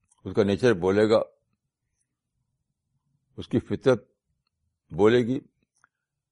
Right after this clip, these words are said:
پھر وہ اگر سچ مچ متلاشی ہے، اگر وہ سیکر ہے، تو وہ تلاش کرتے کرتے پیغمبر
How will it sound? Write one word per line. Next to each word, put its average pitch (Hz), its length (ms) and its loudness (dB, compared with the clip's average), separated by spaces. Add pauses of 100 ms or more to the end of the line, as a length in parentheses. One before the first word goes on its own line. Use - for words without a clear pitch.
(720)
پھر 160 120 8
وہ 170 400 10 (240)
اگر 143 320 6
سچ - 280 -6
مچ 151 200 -2
متلاشی 101 680 0
ہے، 131 80 -2 (2750)
اگر 113 180 0
وہ 123 120 0
سیکر 117 400 6
ہے، 127 220 6 (1700)
تو 120 140 0
وہ 156 420 2 (100)
تلاش 117 360 4
کرتے 120 340 2
کرتے 117 420 0
پیغمبر 107 720 2